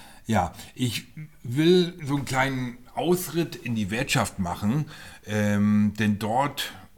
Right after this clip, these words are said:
ist man Vorreiter in der Zielforschung.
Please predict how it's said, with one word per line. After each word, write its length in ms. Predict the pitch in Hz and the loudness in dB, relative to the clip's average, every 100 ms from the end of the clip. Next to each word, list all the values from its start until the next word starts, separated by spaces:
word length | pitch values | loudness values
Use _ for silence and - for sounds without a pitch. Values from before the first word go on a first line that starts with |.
| - - - - - - - | -20 -20 -20 -20 -20 -20 -8
ist 220 | 107 - 120 | -6 -6 -4
man 220 | 110 117 | -4 -4
Vorreiter 720 | - - 104 101 90 90 92 85 | -8 -2 0 0 -2 -4 -6 -8
in 120 | 80 | -10
der 160 | 78 | -12
Zielforschung. 720 | - 85 80 - 80 76 - | -12 -10 -10 -14 -14 -12 -12